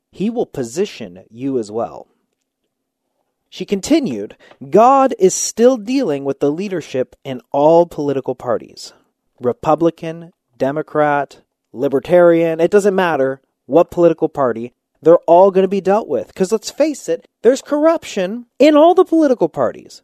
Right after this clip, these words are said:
Republican, Democrat, Libertarian,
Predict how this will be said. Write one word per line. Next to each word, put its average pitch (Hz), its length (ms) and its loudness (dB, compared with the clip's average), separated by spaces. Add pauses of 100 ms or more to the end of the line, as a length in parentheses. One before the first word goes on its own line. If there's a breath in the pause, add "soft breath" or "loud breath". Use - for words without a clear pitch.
Republican, 285 680 0
Democrat, 269 600 -2 (220)
Libertarian, 269 1040 0